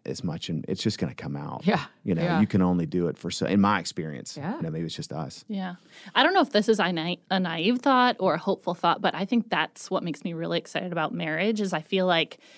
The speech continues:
Speaker 3: for a, my personality being a one, that release of just getting to be myself and
Speaker 1: Mm-hmm.
Speaker 3: knowing that person is committed and staying and is not gonna go anywhere, I look forward to that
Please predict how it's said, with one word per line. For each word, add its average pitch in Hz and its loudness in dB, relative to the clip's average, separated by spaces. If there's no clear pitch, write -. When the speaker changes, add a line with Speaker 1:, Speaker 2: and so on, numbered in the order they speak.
Speaker 3:
for 190 2
a, 170 4
my 196 2
personality 175 -2
being 165 -2
a 151 -2
one, 160 -2
that 190 0
release 185 0
of 180 -2
just 170 -4
getting 170 -2
to 170 -8
be 165 -6
myself 170 0
and 170 0
Speaker 1:
Mm-hmm. 160 -2
Speaker 3:
knowing 170 -6
that 151 -8
person 175 -6
is 156 -6
committed 165 -2
and 170 -6
staying 160 -2
and 139 -2
is - -12
not 156 0
gonna 170 -6
go 156 -4
anywhere, 247 2
I 196 6
look 170 -4
forward - -8
to - -12
that - -4